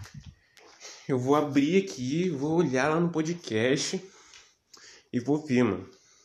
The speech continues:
Pera, deixa eu, deixa eu, deixa eu, deixa eu tentar achar aqui.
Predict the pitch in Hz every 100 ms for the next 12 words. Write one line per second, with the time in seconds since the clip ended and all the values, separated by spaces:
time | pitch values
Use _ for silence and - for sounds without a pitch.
0 | _ _ _ _ - 101 98 123 113 113
1 | - 120 110 - 107 - 123 - 127 123
2 | - 123 -